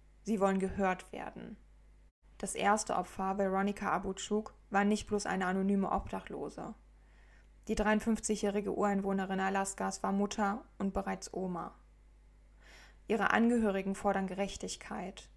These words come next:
möchten, dass sie als liebende Mutter und Oma in Erinnerung bleibt und als eine lebensfrohe Frau, die Pläne hatte und sich ihrer Familie wieder annäherte.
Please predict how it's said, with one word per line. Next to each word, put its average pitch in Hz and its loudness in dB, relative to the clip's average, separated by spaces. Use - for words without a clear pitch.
möchten, 208 2
dass 202 4
sie 202 2
als 190 0
liebende 214 2
Mutter 202 0
und 185 -4
Oma 208 4
in 180 -2
Erinnerung 175 -2
bleibt 185 -4
und 208 4
als 190 2
eine 185 2
lebensfrohe 208 4
Frau, 190 0
die 214 -4
Pläne 202 2
hatte 196 -2
und 208 2
sich 202 -2
ihrer 202 -2
Familie 202 0
wieder 196 -2
annäherte. 180 -4